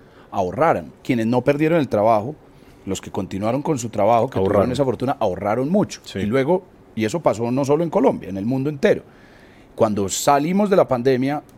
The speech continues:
Speaker 1: pues salimos en un gasto desaforado y todos los seres humanos salimos a gastar como si el mundo se, se fuera a acabar, porque además vimos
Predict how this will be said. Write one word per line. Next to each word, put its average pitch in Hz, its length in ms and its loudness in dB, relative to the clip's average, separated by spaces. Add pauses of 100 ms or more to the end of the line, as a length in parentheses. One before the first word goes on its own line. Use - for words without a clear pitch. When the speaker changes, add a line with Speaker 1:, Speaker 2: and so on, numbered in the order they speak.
(100)
Speaker 1:
pues 98 180 -4
salimos 113 400 -4
en 127 80 -2
un 107 120 -6
gasto 123 380 0
desaforado 101 680 0 (260)
y 90 60 -16
todos 101 340 0
los 117 140 0
seres 104 260 -4
humanos 104 300 -4
salimos 107 360 -2
a 127 60 2
gastar 95 360 -4
como 120 200 -6
si 92 100 -8
el 85 60 -8
mundo 90 240 -8
se, 107 240 -4 (120)
se - 180 -16
fuera 87 220 -6
a - 20 -2
acabar, 101 360 2
porque - 220 -4
además 92 240 -4
vimos 139 380 -2